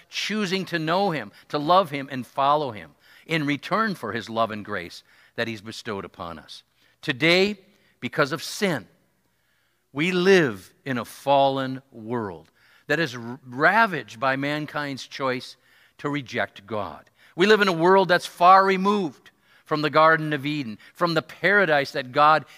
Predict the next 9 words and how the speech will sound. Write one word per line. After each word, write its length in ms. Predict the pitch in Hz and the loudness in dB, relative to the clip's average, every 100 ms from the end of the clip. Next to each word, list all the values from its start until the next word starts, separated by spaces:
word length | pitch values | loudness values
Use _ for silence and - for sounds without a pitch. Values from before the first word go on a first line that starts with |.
| - | -10
intended 800 | 156 135 - - 170 170 117 - _ _ | -10 -10 -14 -8 -8 -6 -8 -10 _ _
in 140 | 143 | -6
His 140 | 131 - | -6 -8
creation 540 | - 135 139 147 123 | -6 -4 -4 -6 -8
when 140 | 120 110 | -10 -10
people 380 | 170 135 127 - _ | -12 -10 -12 -12 _
walked 460 | 123 139 151 - 127 | -2 4 4 2 -12
with 260 | 123 120 | -12 -10
God. 380 | 110 123 110 80 | -2 0 0 -6